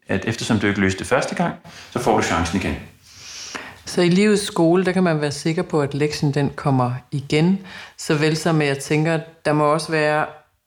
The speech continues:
Speaker 2: har jeg i hvert fald lagt mærke til, efter at have været i verden et stykke tid, at der er nogle mennesker, der lærer deres livserfaringer, så vil de være mindre tilbøjelige til at gå derhen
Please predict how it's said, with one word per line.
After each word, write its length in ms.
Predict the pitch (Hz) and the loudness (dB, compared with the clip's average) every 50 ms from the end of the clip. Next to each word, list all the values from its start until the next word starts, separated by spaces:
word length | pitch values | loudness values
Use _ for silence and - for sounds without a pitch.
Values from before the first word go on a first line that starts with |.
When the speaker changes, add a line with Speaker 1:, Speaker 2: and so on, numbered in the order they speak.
| _ _ _ _ _ _ _ _ _ _ - | _ _ _ _ _ _ _ _ _ _ -10
Speaker 2:
har 120 | - 135 | -6 -4
jeg 80 | 135 131 | -4 -4
i 20 | |
hvert 100 | 131 131 | -4 -6
fald 140 | - 120 - | -6 -6 -6
lagt 140 | - 127 - | -8 -6 -6
mærke 320 | 131 139 156 202 233 262 | -4 -2 0 0 0 -2
til, 300 | 262 - - 196 185 190 185 - - - | -4 -4 -4 -2 -2 -2 -4 -8 -14 -8
efter 220 | - 175 170 - - | -8 -6 -6 -4 -2
at 60 | 160 | 0
have 140 | 160 151 143 | 0 0 2
været 240 | 151 156 175 180 | 2 2 2 0
i 40 | 160 | 0
verden 240 | 156 151 156 180 185 | 0 0 0 0 0
et 60 | 165 | -2
stykke 260 | 160 - - 151 139 | -2 -4 -8 -10 -8
tid, 260 | - - - 240 233 - - - - - - - - - | -6 -2 -2 0 -2 -2 -6 -10 -10 -10 -10 -10 -8 -2
at 140 | - 170 160 | -2 -2 0
der 60 | 160 | 2
er 100 | 156 160 | 2 2
nogle 180 | 175 190 190 190 | 4 4 4 4
mennesker, 260 | 180 170 180 - - | 2 2 0 -2 -4
der 80 | 165 160 | -4 -2
lærer 220 | 147 147 151 165 | 0 0 0 0
deres 260 | 165 170 147 127 - | 0 -2 -2 -2 -2
livserfaringer, 560 | 170 165 175 175 - 165 - 160 147 139 139 135 | -2 -4 -2 -2 -4 -4 -2 0 0 0 0 0
så 120 | 131 170 | -2 -2
vil 80 | 160 151 | -2 0
de 100 | 156 147 | 0 0
være 80 | 143 | 2
mindre 260 | 143 143 143 147 156 | 2 2 2 0 0
tilbøjelige 400 | 156 - - - - 135 131 - | -2 -6 -6 -4 -4 -2 -2 -2
til 140 | - - 151 | -4 -4 -6
at 80 | 135 135 | -6 -4
gå 100 | - 135 | -4 -4
derhen 360 | 131 135 131 135 139 - - | -4 -2 -2 -2 -2 -4 -6